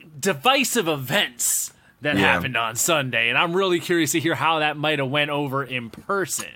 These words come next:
Speaker 1: since
Speaker 2: Yeah.
Speaker 1: you were there.
Speaker 2: Oh, by the way, like, I seen, like, a bunch of people,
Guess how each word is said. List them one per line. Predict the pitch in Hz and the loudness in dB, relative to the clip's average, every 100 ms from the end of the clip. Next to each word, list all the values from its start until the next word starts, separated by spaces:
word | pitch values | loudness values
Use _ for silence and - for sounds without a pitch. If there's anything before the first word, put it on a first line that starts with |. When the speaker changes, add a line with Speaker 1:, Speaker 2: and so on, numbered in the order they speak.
| - - _ - | -20 -20 _ -20
Speaker 1:
since | - | 2
Speaker 2:
Yeah. | 110 104 | 4 4
Speaker 1:
you | 101 | 2
were | 131 127 | -2 -2
there. | 151 151 95 - - - _ - _ 151 | 0 0 -2 -6 -16 -20 _ -20 _ 4
Speaker 2:
Oh, | 147 | 6
by | 165 180 | 6 6
the | |
way, | 143 135 | 6 6
like, | 127 127 | 6 6
I | |
seen, | 202 180 170 | 4 4 4
like, | 139 110 | 4 2
a | |
bunch | 95 123 120 | 0 0 0
of | |
people, | 98 123 123 131 139 | 0 0 2 0 0